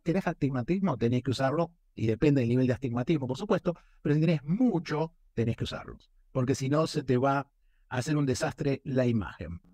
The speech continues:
Bueno, creo que con eso más o menos cubro la gran mayoría de los consejos que a mí, eh, me han sido de mucha utilidad para hacer observaciones de una manera exitosa.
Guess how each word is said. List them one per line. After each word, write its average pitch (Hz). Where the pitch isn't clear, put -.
Bueno, 269
creo 349
que 196
con 175
eso 190
más 170
o 156
menos 170
cubro 190
la 143
gran 165
mayoría 151
de 151
los 139
consejos 156
que 143
a 131
mí, 156
eh, 123
me 143
han 156
sido 170
de 143
mucha 165
utilidad 147
para 131
hacer 156
observaciones 131
de 131
una 131
manera 117
exitosa. -